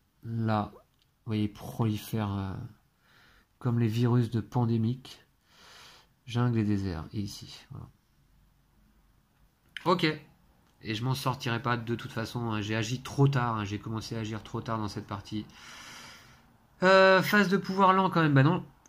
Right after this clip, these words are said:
j'en ai pas. Phase du temps, donc on va défausser tout ça. Voilà. Tac.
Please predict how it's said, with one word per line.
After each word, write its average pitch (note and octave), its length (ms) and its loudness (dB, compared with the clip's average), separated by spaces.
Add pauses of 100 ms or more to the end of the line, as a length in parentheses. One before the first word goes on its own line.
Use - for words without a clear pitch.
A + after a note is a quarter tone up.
(140)
j'en C3+ 200 4
ai C#3+ 100 6
pas. D3 460 4
Phase D#3+ 320 0
du D3 140 -2
temps, D3+ 180 2
donc C3+ 220 2
on C3+ 60 4
va B2+ 140 4
défausser C3 440 0
tout C3 160 -6
ça. D3+ 360 2 (2000)
Voilà. B2+ 520 2 (880)
Tac. C#3 540 2